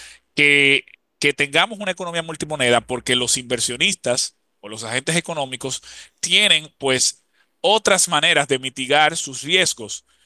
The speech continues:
a través de estos activos. Y no, y créeme que hay economías como el, eh, hemos hab-, eh, bueno,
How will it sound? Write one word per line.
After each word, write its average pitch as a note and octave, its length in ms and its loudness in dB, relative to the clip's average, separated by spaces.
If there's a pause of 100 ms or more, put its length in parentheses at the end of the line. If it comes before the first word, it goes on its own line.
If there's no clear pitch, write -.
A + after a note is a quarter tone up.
(140)
a B2 140 0
través B2+ 440 2
de B2 140 0
estos A#2+ 280 -6
activos. A#2 580 -8 (400)
Y C#3+ 180 2
no, D3+ 300 2
y C#3 120 0
créeme D3+ 400 2
que C3 100 0
hay C3+ 120 2
economías D#3 600 -2
como A2+ 260 -14
el, G2+ 460 -10
eh, - 140 -14 (380)
hemos C3+ 180 -8
hab-, C#3 220 0
eh, A2+ 180 -8
bueno, A#2+ 260 -6